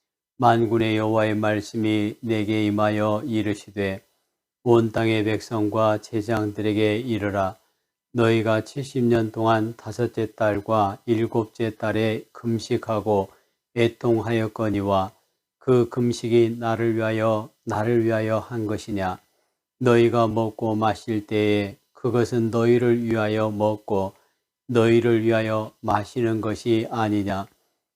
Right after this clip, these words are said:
예루살렘과 사면 성읍에 백성이 평온히 거주하며 남방과 평원에 사람이 거주할 때에 여호와가 옛 선지자들을 통하여 외친 말씀이 있지 않으냐?" 하시니라.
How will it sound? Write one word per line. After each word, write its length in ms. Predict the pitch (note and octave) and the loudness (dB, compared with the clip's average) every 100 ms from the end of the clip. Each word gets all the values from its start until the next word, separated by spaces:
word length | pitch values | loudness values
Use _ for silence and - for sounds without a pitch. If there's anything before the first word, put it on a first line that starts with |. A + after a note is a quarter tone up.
| _ C3 | _ 4
예루살렘과 1080 | B2 A#2+ A#2+ B2+ A#2 A2 A2 A#2 A2+ G#2+ B2 | 6 6 2 0 0 0 -2 2 2 0 -6
사면 580 | - B2 A#2+ A#2+ A2 | -10 -4 0 2 0
성읍에 720 | G#2+ - A#2 A2+ - G#2+ G2+ - _ _ _ _ | -4 -2 0 0 0 -2 -4 -8 _ _ _ _
백성이 600 | A#2+ A#2 - A#2+ A#2 A2+ | -2 -2 0 4 4 4
평온히 540 | - B2+ A#2+ A2+ A2+ G#2+ | 0 0 2 2 2 0
거주하며 920 | B2 A2+ A#2+ G#2+ G#2 G2+ G2+ G2 F#2+ _ _ _ _ B2+ | -4 -4 -2 -2 -2 -2 -2 -4 -6 _ _ _ _ 0
남방과 840 | B2 A#2 A2+ A2+ A2 A#2 A#2 A2+ | 2 2 2 2 2 2 2 0
평원에 640 | - A#2 A2 A2 A2 G#2+ - | -4 -2 -2 0 -2 -4 -8
사람이 640 | - A#2+ A2+ A2+ A2 G#2+ | -10 -4 0 0 -2 -4
거주할 580 | - A#2 G#2+ A#2 A2+ G#2+ | -4 -4 -2 0 0 -2
때에 400 | - G#2 G#2 G#2 - _ _ _ _ - | -4 -2 -2 -4 -10 _ _ _ _ 0
여호와가 800 | A#2 A#2 A2+ A2+ A2+ A2+ A2+ - | 2 4 4 2 2 0 -2 0
옛 200 | A#2 A#2 | 0 0
선지자들을 1000 | A2+ - B2+ A#2 B2 A#2+ A#2 A2+ A2+ A2+ | -2 -4 -4 -2 0 0 0 0 -2 -4
통하여 500 | - A#2 A2+ A2 A2 | -4 -2 0 2 0
외친 520 | G#2 A2+ A#2 C3 A#2 | 0 -4 -4 -4 -2
말씀이 640 | A2+ G#2+ - A2+ A2 G#2+ A2+ | -2 -2 -4 -4 -2 0 0
있지 480 | - - A2+ A2+ - | -2 0 0 0 -2
않으냐?" 680 | A2+ G#2+ G#2 A2 A2 A#2 - | -2 -2 -2 -2 -2 -4 -10
하시니라. 600 | B2 - A2+ G2+ F#2 | -12 -6 -4 0 -2